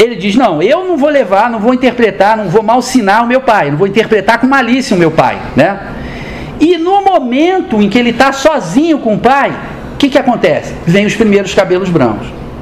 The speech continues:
Isso aí o pai é total responsabilidade dele.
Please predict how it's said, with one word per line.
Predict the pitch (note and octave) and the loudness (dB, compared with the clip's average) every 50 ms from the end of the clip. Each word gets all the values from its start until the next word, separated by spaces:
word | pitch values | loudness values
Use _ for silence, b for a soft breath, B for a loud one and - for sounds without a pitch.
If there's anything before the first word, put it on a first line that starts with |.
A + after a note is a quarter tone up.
| - - - | -14 -14 -8
Isso | - - | -2 0
aí | B2+ D3 F#3+ | 0 2 0
o | A#3 | 0
pai | - - F#3+ G3 G3 | 0 2 0 0 0
é | F3+ | -2
total | - - - - G#3 G3 G3+ G3+ G3 A3 B3+ B3 | -6 -6 0 0 0 0 0 0 2 2 2 2
responsabilidade | A#3 A#3 A#3 - A3 G#3 G3+ - G3 F#3 F#3 G3 F3 E3 E3 F3+ G3 F#3+ | -2 -4 -4 -2 0 0 2 2 0 0 0 -2 0 0 0 0 -2 -2
dele. | C#3+ B2 A#2 G#2+ - | 0 0 0 -2 -6